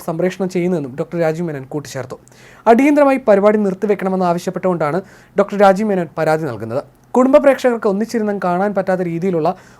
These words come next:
ഒരു ഷോ ആയി മാറിയിരിക്കുകയാണ് ബിഗ് ബോസ് സീസൺ സിക്സ് എന്നും അസഭ്യ വാക്കുകളും ശാരീരിക ഉപദ്രവങ്ങളടക്കമുള്ള നിയമവിരുദ്ധ നടപടികൾ പരിപാടിക്കിടെ ഉണ്ടെന്നും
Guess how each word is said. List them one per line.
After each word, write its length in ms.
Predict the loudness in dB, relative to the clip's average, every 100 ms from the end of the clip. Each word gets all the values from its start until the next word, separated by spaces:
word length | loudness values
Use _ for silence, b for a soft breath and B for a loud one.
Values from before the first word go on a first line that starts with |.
| 0
ഒരു 100 | 2
ഷോ 180 | 4 4
ആയി 140 | 4 4
മാറിയിരിക്കുകയാണ് 600 | 2 0 0 0 -4 -4
ബിഗ് 160 | -8
ബോസ് 240 | -2 -2 0
സീസൺ 260 | -4 -4
സിക്സ് 280 | -8 -8 -8
എന്നും 180 | -8 -8 -8
അസഭ്യ 340 | -6 -4 -2 0
വാക്കുകളും 480 | 0 0 -2 -2 -4 b b -2 6
ശാരീരിക 400 | 8 8 4 2
ഉപദ്രവങ്ങളടക്കമുള്ള 920 | 2 2 2 2 4 2 2 0 0
നിയമവിരുദ്ധ 560 | 0 0 0 0 2 0
നടപടികൾ 480 | 0 -2 -2 -2 -2
പരിപാടിക്കിടെ 500 | 0 0 0 0 -2
ഉണ്ടെന്നും 400 | -2 -4 -4 -6